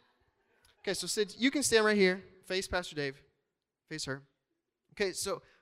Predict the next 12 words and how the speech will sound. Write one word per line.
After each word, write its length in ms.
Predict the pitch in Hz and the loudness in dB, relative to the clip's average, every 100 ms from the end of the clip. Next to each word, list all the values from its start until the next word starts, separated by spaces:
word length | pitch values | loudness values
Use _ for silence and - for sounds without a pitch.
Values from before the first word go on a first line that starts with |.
| - | -10
come 340 | 247 262 233 | 0 0 0
near 320 | 226 240 285 294 | -2 0 0 -2
to 160 | 277 | -8
God. 460 | 196 214 180 139 196 226 _ _ _ _ _ _ _ _ _ _ _ 143 | 2 6 6 4 -4 -14 _ _ _ _ _ _ _ _ _ _ _ -10
I'm 60 | |
not 140 | 147 135 | -6 -6
gonna 120 | 131 | -8
make 140 | 117 | -12
him 80 | 110 | -16
kiss, 220 | 107 104 | -20 -20
don't 120 | - 107 | -18 -16
worry. 160 | 101 | -16